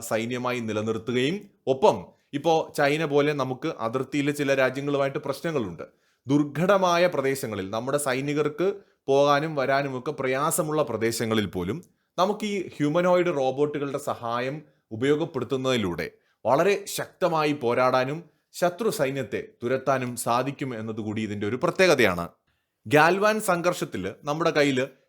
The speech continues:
ഹ്യൂമനോയിഡ് റോബോട്ടുകൾ ഉണ്ടായിരുന്നെങ്കിൽ നമുക്കൊരിക്കലും നമ്മുടെ സൈനികർ നേരിട്ട് അവിടെ പോകേണ്ട ആവശ്യം ഉണ്ടായിരുന്നില്ല. വളരെ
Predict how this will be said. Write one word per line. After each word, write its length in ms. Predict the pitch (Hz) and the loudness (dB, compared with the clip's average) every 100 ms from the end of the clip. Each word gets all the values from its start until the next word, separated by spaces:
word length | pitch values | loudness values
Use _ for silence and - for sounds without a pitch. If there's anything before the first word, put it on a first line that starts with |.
| _ | _
ഹ്യൂമനോയിഡ് 480 | 156 151 170 175 175 | -4 0 2 2 2
റോബോട്ടുകൾ 640 | 170 139 131 147 151 147 131 | 2 2 2 0 0 -2 0
ഉണ്ടായിരുന്നെങ്കിൽ 600 | 123 123 123 110 92 101 - _ _ | 0 0 0 -6 -6 -8 -12 _ _
നമുക്കൊരിക്കലും 560 | 156 185 185 180 202 196 | -6 2 2 4 0 0
നമ്മുടെ 220 | 170 175 | 0 0
സൈനികർ 580 | 160 143 160 175 180 165 | 0 0 0 0 0 0
നേരിട്ട് 300 | 151 165 165 | 0 0 2
അവിടെ 200 | 156 151 | 2 0
പോകേണ്ട 320 | 147 139 147 | 0 0 2
ആവശ്യം 300 | 131 120 123 | 2 2 -4
ഉണ്ടായിരുന്നില്ല. 540 | 110 117 117 101 82 - | 2 2 2 -4 -6 -8
വളരെ 460 | 95 113 139 143 | -4 0 0 -2